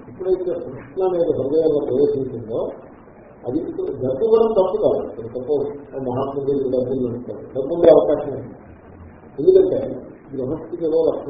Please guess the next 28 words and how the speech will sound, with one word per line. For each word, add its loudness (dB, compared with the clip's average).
తొంభై -4
లక్షలు -6
ఉండే 0
వీడికి 0
సత్యం -6
ఉంటుంది, -10
వీడికి -8
ఇల్లు 2
ఎవరో 4
తీసుకొచ్చిస్తారు, -4
వీడికి, -4
వీడికి -2
ఆదాయ 2
విధానం 4
సత్యం -6
ఉంది, -10
తప్పు -10
తక్కువ -2
ఉంటుంది. -6
కాబట్టి 0
డబ్బులు 4
ఇచ్చేటప్పుడు 4
డబ్బులు 8
ఆడతాయి. 4
ఆటప్పుడు 6
గృహస్థికి 4
ఏదైనా 2
పాపం 0